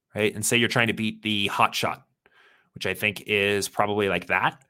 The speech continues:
right? Sim precision is gonna be down here. It's gonna be pretty low. We're, we're building each lineup from an average of sixty-four random simulations of each game,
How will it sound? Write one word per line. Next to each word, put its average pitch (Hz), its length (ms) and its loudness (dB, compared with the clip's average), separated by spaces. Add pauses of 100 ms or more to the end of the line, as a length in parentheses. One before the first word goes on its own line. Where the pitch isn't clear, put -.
(500)
right? 117 200 4
Sim 180 200 4
precision 190 380 4
is 185 140 2
gonna 180 140 2
be 175 100 0
down 165 240 2
here. 143 200 2
It's 92 120 -2
gonna 123 140 0
be 131 80 6
pretty 143 220 2
low. 131 340 6
We're, 110 420 4
we're 113 120 0
building 123 400 0
each 127 200 -8
lineup 127 320 4
from 117 180 0
an 101 80 -4
average 117 460 4
of 98 80 -6
sixty-four 123 640 0
random 107 280 -2
simulations 95 540 -2
of 98 100 -10
each - 280 -10
game, 95 240 -2